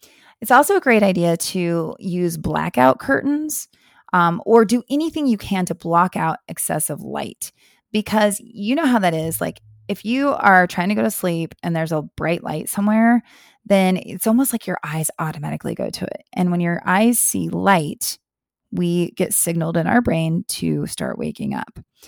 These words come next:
And for me, I have my, I think I've mentioned this before, I have a pacemaker machine, and every night it, like, transmits, I guess, a reading. I should probably understand a little better. <laughs> But anyway, my,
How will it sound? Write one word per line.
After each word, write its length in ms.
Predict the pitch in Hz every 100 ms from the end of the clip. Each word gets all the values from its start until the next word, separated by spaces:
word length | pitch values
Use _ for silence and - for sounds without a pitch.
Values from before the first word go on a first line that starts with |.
| - - _ -
And 260 | 220 208
for 160 | - 214
me, 240 | 240 262
I 120 | 208
have 300 | 190 208 190
my, 240 | 185 175 151 -
I 60 |
think 220 | 156 190
I've 100 | 165
mentioned 320 | 156 156 - 170
this 100 | -
before, 360 | 156 156 151 - -
I 120 | 180
have 160 | 208 185
a 80 |
pacemaker 760 | 165 - 170 - 160 156 151 147
machine, 580 | 170 160 - 170 151 165
and 140 | 165
every 300 | 175 180 220
night 280 | 226 175 170 -
it, 180 | 170
like, 440 | 135 160 151 - - _ _ _
transmits, 880 | - - 165 165 160 160 151 - - - _ _ _ -
I 80 | -
guess, 380 | 139 180 - - _
a 80 | -
reading. 460 | 156 160 165 233 254 _ _ _ _ _ _ _ _ - -
I 120 | 165
should 180 | 170 -
probably 320 | - 151 160
understand 420 | - - - -
a 60 | 240
little 200 | 254 208
better. 240 | - 254 208
<laughs> 60 | - - - -
But 100 | 247
anyway, 260 | 233 185 - - - - -
my, 400 | 220 208 196